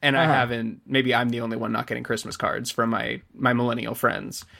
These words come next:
Speaker 1: But,
Speaker 2: Mm-hmm.
Speaker 1: like, I really feel like, like, I, I, I would, I would cherish it because you're my buddy, but, like, I wouldn't expect to get a Christmas card from you that's like, "Hey, me, this year me and Kim finished all the Jim Carrey movies."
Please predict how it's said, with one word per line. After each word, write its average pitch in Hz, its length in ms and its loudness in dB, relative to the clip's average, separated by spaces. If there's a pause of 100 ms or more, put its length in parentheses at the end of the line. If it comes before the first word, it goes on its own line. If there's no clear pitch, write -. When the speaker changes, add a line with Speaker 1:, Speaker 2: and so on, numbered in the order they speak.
(260)
Speaker 1:
But, 165 120 2
Speaker 2:
Mm-hmm. 165 100 2
Speaker 1:
like, 190 280 4
I 170 60 4
really 233 380 4
feel 269 260 -4
like, 139 480 2 (380)
like, 220 200 0
I, - 100 -8 (220)
I, 175 100 -2 (160)
I 180 120 6
would, 185 280 4
I 147 80 6
would 143 200 4
cherish 131 380 6
it - 100 2
because 139 300 2
you're 127 100 4
my 117 140 4
buddy, 147 400 0
but, 143 220 0
like, 117 360 -2 (100)
I 151 80 6
wouldn't 190 320 4
expect - 520 0
to 147 60 2
get 135 140 6
a 123 60 2
Christmas 139 340 0
card 120 240 4
from 123 180 2
you 120 120 2
that's 120 160 -2
like, 123 180 6
"Hey, 170 180 6
me, 156 260 4
this 156 240 2
year 160 120 6
me 151 140 4
and 143 120 2
Kim 139 220 4
finished 135 300 2
all 127 120 8
the 127 60 0
Jim 135 160 2
Carrey 131 260 4
movies." 87 540 -4